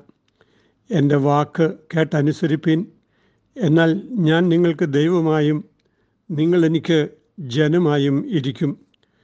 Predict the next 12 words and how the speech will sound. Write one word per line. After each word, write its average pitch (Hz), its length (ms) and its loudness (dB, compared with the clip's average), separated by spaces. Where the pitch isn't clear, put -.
നിങ്ങൾക്ക് 147 380 2
നന്നായിരിക്കേണ്ടതിന് 156 1200 0
ഞാൻ 147 200 2
നിങ്ങളോട് 165 380 2
കൽപ്പിച്ചിട്ടുള്ള 170 800 -2
വഴികളിലൊക്കെയും 165 920 0
നടപ്പീൻ 156 500 0
എന്നീ 156 240 2
കാര്യമത്രേ 151 720 0
ഞാൻ 143 180 0
അവരോട് 151 380 0
കൽപ്പിച്ചത്." 135 640 -4